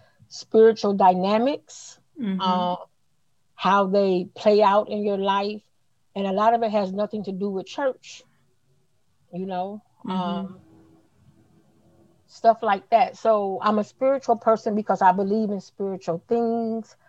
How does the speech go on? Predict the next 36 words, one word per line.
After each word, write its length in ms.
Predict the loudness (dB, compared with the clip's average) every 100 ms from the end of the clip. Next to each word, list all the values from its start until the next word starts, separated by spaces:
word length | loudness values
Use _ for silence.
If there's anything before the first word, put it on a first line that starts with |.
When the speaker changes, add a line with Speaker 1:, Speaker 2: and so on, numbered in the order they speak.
| _ _ -8
Speaker 1:
Um, 600 | -2 0 0 -6 -10 -14 -14
the 80 |
spirit 460 | -14 -8 0 2 2
world 560 | 0 -2 -2 -2 -4 -10
is 120 | -10
very 520 | -6 -4 -4 -6 -10
interactive 680 | -12 -10 -6 -4 -6 -8 -12
in 80 | -12
our 160 | -10 -8
lives, 480 | -4 -2 -4 -6
and 80 | -8
I'm 180 | -8 -8
learning, 460 | -8 -6 -8 -10 -8
you 140 | -8
know, 380 | -4 -4 -6 -12 _ _ _
Speaker 2:
Mm-hmm. 320 | -8 -6 -6 -6
Speaker 1:
um, 160 | -6 -6 -10 -18 _ _ _ _ -8
I'm 120 | -4
just 180 | -4 -2
learning 260 | -2 0
a 60 | 0
lot 180 | 0 0
of 140 | -2
different 360 | -6 -6 -10 -6
things. 260 | -6 -2
And 100 | -4
some 220 | -2 -4 -4
things 200 | -2 2
I 120 | 2
always 500 | 8 8 8 2 0
knew, 220 | 2 4
but 200 | 4 2
you're, 240 | 2 2 0
you're 220 | -2 0
always 460 | 6 8 8 2 0
told 760 | 8 8 8 6 0 -2 -8